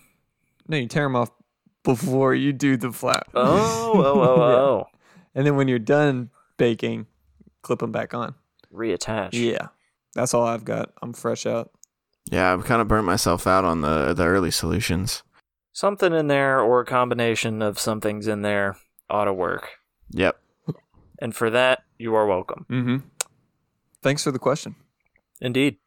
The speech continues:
Speaker 1: Are we gonna say who it was from, or are you just gonna leave that a mystery?
Speaker 3: I was trying to come up with a, with a catchy name.
Speaker 1: Oh.
Speaker 2: Instead of
Speaker 1: Ins-
Speaker 2: their real name.
Speaker 3: Yeah, I'm not gonna dox 'em. I'm not gonna dox 'em here on the podcast.
Speaker 1: We've done it to other write-ins.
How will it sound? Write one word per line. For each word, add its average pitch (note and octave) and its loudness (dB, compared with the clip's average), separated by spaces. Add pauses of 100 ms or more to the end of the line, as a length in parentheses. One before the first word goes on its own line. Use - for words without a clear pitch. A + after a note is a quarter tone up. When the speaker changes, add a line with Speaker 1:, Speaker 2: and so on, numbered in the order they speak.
Speaker 1:
Are F#3 -4
we G#3 2
gonna E3 0
say D#3 2
who D#3 2
it C#3+ 0
was C3 -2
from, C#3+ -4
or D3 -12
are A#2 -2
you A2+ -2
just A2+ -6
gonna A2+ -4
leave A2 -4
that A2+ -4
a A2 -6
mystery? B2 -10 (1000)
Speaker 3:
I - -20
was - -12
trying B2 2
to - -6
come A#2 0
up G#2+ 2
with G2 2
a, E2+ 0
with G#2+ 0
a F#2 -2
catchy A2+ 0
name. G2 -4 (140)
Speaker 1:
Oh. - -4 (800)
Speaker 2:
Instead A#2 -2
of - -8
Speaker 1:
Ins- C3 -2
Speaker 2:
their G#2 0 (840)
real A2+ 2
name. A2+ 0 (140)
Speaker 3:
Yeah, G2 -2
I'm G2+ 2
not A#2 0
gonna F2+ 0
dox F2 0
'em. - -4
I'm A#2 -2
not C3+ 2
gonna C#2 0
dox G2 0
'em G2 -2
here A2+ 0
on A2 0
the D2 -2
podcast. - -2 (160)
Speaker 1:
We've B2+ -4
done C#3 0
it C#3+ -2
to C#3 2
other C#3 4
write-ins. B2+ -4